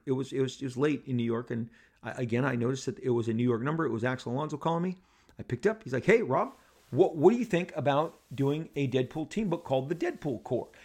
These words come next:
Now, at the time he's saying this, I am in kind of the jungly, tropical weather of Maui. And I think Deadpool Corps, I'm thinking G I Joe Corps. I'm thinking,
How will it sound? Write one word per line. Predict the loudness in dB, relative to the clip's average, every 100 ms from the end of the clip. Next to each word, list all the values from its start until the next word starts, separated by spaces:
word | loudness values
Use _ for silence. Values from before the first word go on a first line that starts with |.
| -8
Now, | -4
at | -4
the | -6
time | -4 0 0 -2
he's | -2
saying | -2 -2 0
this, | -2 -4 -4
I | -2
am | -2
in | -2 -2 -2 -6
kind | -6 -2
of | -2 0
the |
jungly, | -2 0 0 2 0 2 0 -2 -10 _ _ _ _ _
tropical | 2 2 2 0 0 0 0 -2
weather | 0 2 4 4
of | 4 0 0 -4 _ _ 2
Maui. | 2 4 2
And | 0
I |
think | -2 -4 -6 -8 2
Deadpool | 2 4 0
Corps, | 0 0
I'm | 0
thinking | -4 -4 -4
G | 0
I | 4
Joe | 4 2
Corps. | -2 0 2
I'm | 0
thinking, | -2 -2 -2